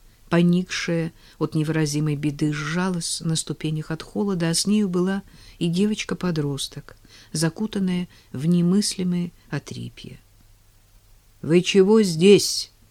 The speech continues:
спросил Полынов. «Продаю», глухо отозвалась женщина. «Что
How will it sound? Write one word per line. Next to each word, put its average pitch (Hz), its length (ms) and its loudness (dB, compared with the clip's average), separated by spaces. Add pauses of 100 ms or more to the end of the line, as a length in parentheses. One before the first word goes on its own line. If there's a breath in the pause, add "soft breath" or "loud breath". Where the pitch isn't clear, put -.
(300)
спросил 131 480 -4
Полынов. 127 500 -8 (1300)
«Продаю», 240 1040 -2 (760)
глухо 160 640 -4
отозвалась 139 600 -6
женщина. 139 760 -10 (720)
«Что 196 580 2